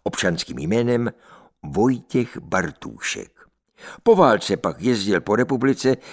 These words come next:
se svými představeními pro děti, kde vystupoval v roli kašpárka. Mohlo mi být asi tak deset let, když se v Praze objevil veliký plakát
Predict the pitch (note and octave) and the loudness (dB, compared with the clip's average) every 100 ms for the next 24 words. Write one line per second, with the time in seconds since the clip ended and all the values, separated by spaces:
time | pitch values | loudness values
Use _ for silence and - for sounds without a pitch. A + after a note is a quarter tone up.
0 | - - G2+ - G2 F#2+ - - F#2 - | -10 -4 -2 -2 -2 -2 -2 -4 -6 -4
1 | F2 F2 E2 C#2 - G#2 A2 C3+ - C#3+ | -2 -2 -2 -4 -4 -2 0 0 0 -4
2 | - - - - D#3 F#2+ - - - - | -4 -20 -20 -6 -2 0 0 -2 -4 -2
3 | G#2+ D#2+ F#2 F2 F#2 - - - A#1+ A#1+ | 0 0 0 0 -2 -4 -8 -6 -8 -8
4 | - - - _ _ _ _ - - - | -12 -16 -18 _ _ _ _ -20 -20 -20
5 | - D3+ F#3+ F#3 A#2+ G#2 G2 E2 _ - | -6 2 4 4 4 0 -2 -4 _ -16
6 | - F#2 F#2+ D#2 - - - C#2+ F#2+ G#2 | -6 -4 -2 -4 -4 -6 -6 -6 -4 -4
7 | - _ _ - _ - C#2 D2+ - C2+ | -6 _ _ -20 _ -16 -10 -6 -6 -8
8 | - E2 F#2+ F2 - D#2 E2+ D2+ D#2 C#2+ | -6 -2 -2 -2 -4 -4 -4 -2 -2 -2
9 | D2+ - C2+ - E2 - F#2+ F#2+ | -4 -6 -10 -6 -6 -4 -4 -4